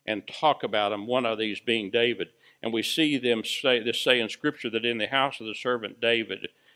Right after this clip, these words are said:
is where it talks about this salvation. And then in verse seventy, "As it was said through the holy prophets of long ago, salvation from our enemies." And so he's talking about, so,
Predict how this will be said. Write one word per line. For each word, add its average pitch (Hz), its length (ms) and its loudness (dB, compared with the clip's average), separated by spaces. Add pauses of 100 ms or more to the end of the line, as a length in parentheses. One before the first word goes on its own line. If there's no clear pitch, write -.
(200)
is - 160 -6
where 120 100 4
it 117 120 0
talks 127 280 0
about 117 220 0
this 113 160 -2
salvation. 113 720 0 (500)
And 127 120 0
then 151 120 6
in 139 80 0
verse 143 320 2
seventy, 110 580 2 (1000)
"As 123 240 4
it 123 80 0
was 113 180 -2
said 135 280 2
through 131 160 -2
the 107 80 2
holy 135 300 2
prophets 127 600 -4
of 95 80 -16
long 107 340 0
ago, 104 440 -4 (840)
salvation 147 720 4
from 143 260 0
our 127 160 2
enemies." 120 720 -2 (840)
And 107 160 -6
so 123 140 2
he's 120 160 2
talking 185 320 2
about, 113 300 2
so, 113 280 2